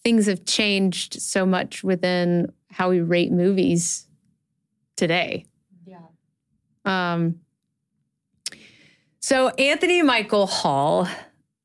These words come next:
Speaker 1: you probably didn't know who that was before you watched this, did you?
Speaker 2: No.
Speaker 1: Yeah.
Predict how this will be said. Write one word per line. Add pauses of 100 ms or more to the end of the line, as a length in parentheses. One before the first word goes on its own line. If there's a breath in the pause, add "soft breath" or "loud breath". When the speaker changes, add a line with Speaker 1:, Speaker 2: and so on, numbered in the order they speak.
(140)
Speaker 1:
you
probably
didn't
know
who
that
was
before
you
watched
this,
did
you?
Speaker 2:
No. (160)
Speaker 1:
Yeah.